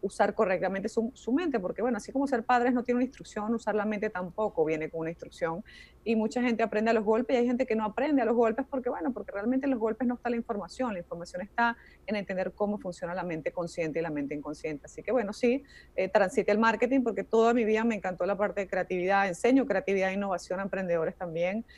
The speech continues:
eh, enseño la parte de comunicación hacia la mente también, o sea, la misma neuroabundancia, pero orientada al emprendimiento.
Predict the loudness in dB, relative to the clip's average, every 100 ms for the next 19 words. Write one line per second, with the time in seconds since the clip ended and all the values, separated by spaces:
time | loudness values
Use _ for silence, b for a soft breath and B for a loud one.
0 | B B 0 2 4 6 6 4 0 -4
1 | -2 -2 -2 -4 -6 -10 -14 -20 -12 -4
2 | 2 2 2 0 0 -2 -2 -2 -2 -2
3 | -2 0 2 2 4 6 4 0 0 -4
4 | 0 0 0 0 0 2 2 0 0 -2
5 | -2 0 0 -2 -2 -2 -2 -2 -4 -2
6 | 2 4 4 2